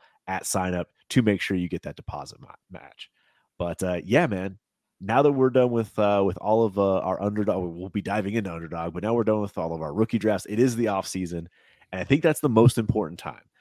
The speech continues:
You know, you finally got people active. You finally got, you know, there's probably four people in your league, maybe six people in your league that, um, aren't always tapped in in the off season. But now that they've drafted those rookies, they're here,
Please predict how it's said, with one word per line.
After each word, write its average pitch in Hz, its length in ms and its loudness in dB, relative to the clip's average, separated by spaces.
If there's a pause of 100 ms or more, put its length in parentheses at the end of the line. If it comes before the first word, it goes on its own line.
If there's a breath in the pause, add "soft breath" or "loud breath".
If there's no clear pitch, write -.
(160 soft breath)
You 90 80 -4
know, 92 60 -2
you 98 140 0
finally 147 360 4
got 151 220 4
people 143 280 2
active. 87 380 -6
You 82 80 -10
finally 113 340 -4
got, 117 280 -6 (300 soft breath)
you 87 60 -14
know, 92 300 -6 (240)
there's 110 160 -2
probably 104 420 -2
four 98 320 -4
people 101 380 -4
in 101 80 -4
your 104 140 0
league, 101 480 -2
maybe 98 240 -6
six - 260 -6
people 107 320 -6
in 101 80 -4
your 101 100 -4
league 95 340 -4
that, 92 140 -6 (340 loud breath)
um, 80 280 -8 (100)
aren't 123 280 0
always 107 680 0 (260)
tapped 120 380 0
in 107 120 2
in 98 80 -4
the 90 160 -6
off 78 180 -8
season. - 400 -16 (400)
But 104 220 2
now 101 160 0
that 104 140 -6
they've 120 160 2
drafted 104 400 -2
those 131 180 4
rookies, 117 720 2
they're 76 160 -10
here, 113 640 0